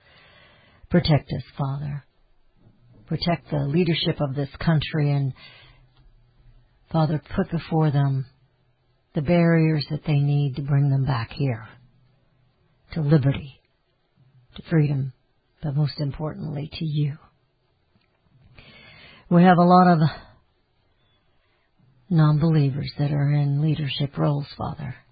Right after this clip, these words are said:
and they are tearing this country apart.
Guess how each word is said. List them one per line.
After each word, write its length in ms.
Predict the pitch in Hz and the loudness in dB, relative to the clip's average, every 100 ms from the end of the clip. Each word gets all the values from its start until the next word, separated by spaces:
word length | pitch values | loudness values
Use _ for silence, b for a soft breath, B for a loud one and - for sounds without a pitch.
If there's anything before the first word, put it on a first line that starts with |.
| _ _ _ - | _ _ _ -6
and 160 | 156 156 | 0 2
they 140 | 151 | 2
are 120 | 139 | 0
tearing 460 | - 151 147 143 139 | -2 -2 0 0 -2
this 160 | 135 - | -4 -6
country 380 | 143 127 - 127 | -2 -2 -2 -6
apart. 480 | 120 - 110 135 - | -6 -10 -14 -14 -16